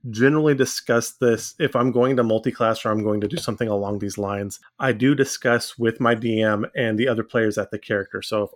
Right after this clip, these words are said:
I want a multi-class, it comes through to, does the player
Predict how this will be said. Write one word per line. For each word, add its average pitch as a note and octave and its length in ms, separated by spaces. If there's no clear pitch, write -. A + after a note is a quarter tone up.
I C3+ 140
want C#3+ 200
a B2+ 40
multi-class, D3+ 720
it C3 160
comes D3 300
through C3+ 300
to, A2+ 500
does C3 280
the A#2+ 80
player D#3+ 440